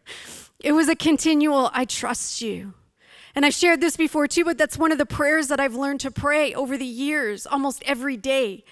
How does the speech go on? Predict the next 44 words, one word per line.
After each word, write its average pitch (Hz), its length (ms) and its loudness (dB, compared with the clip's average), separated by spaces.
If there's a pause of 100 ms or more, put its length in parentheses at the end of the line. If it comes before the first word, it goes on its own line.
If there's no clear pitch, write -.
(200)
I 285 100 4
find 262 300 2
a - 20 0
situation 247 680 -4
where 220 120 -2
I 220 40 -2
say, 226 320 -6
I 233 80 0
have 247 200 -2
to 208 80 -12
say, 226 120 -6
"God, 208 240 -4
I 196 60 -6
trust - 440 -12
you. - 160 -20 (960)
God, 269 280 2
I 269 100 0
trust - 480 -6
you 202 100 -6
with 202 160 -12
this. - 460 -16 (580)
I 302 140 6
don't 330 160 8
know 311 120 8
what 311 120 4
to 311 120 -2
do. 302 300 4
I'm 262 120 4
starting 294 400 4
to 269 60 0
get 233 240 2
anxious. 285 580 0
I 277 120 6
don't 277 220 0
know 285 160 4
what 285 200 2
decision 277 420 -2
to 277 60 2
ma-, - 200 -2
okay, 262 300 -2 (240)
God, 254 320 6 (320)
I 254 80 2
trust - 520 -4
you." 190 220 -10